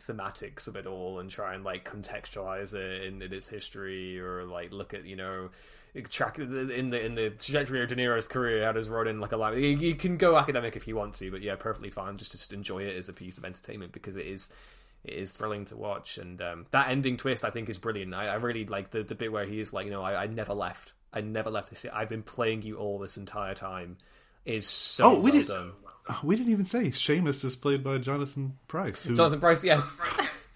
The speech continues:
Speaker 2: <laughs> Great, great. You know, he doesn't have much to do in this movie, but when he shows up, he's great. And, like, I, I don't know about you, but, like, for me, he, he's, like, seared into my brain from my childhood when, uh, he was in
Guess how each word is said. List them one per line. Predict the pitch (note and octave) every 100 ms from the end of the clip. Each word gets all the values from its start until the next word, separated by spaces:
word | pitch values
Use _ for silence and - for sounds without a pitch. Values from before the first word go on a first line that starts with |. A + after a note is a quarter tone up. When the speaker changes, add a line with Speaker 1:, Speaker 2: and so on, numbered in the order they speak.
| -
Speaker 2:
<laughs> | -
Great, | C3+ D#3 E3
great. | C3 E3 D3
You | F3+
know, | E3+
he |
doesn't | F3 F3
have | D#3+ D3
much | B2+ C3+ D3+ B2+
to | -
do | C#3+ C3 C3
in |
this | B2 C3
movie, | A#2+ A#2+ B2
but | A2
when | A#2
he | A#2+
shows | A2+ A#2
up, | A2+ A#2
he's | G#2+
great. | F2+ G#2+ A#2+
And, | G2
like, | G2+ F#2+ - - - - - _ _ -
I, | - - - G#2 B2
I |
don't | D3
know | D3 C3+
about | B2
you, | A#2+
but, | B2
like, | A2+ G#2+ -
for | C3
me, | E3 D#3+ -
he, | A#2+ B2+
he's, | B2 C3+ E3 C3+
like, | B2+ A2+
seared | B2 B2
into | A2+
my | G#2
brain | F#2+ G#2 F#2+
from | G2+
my | F#2 F2
childhood | - F#2 G2 G#2 -
when, | G2+
uh, | G2+ - F#2+
he | F2 A2+
was | G#2+
in | G2 F2+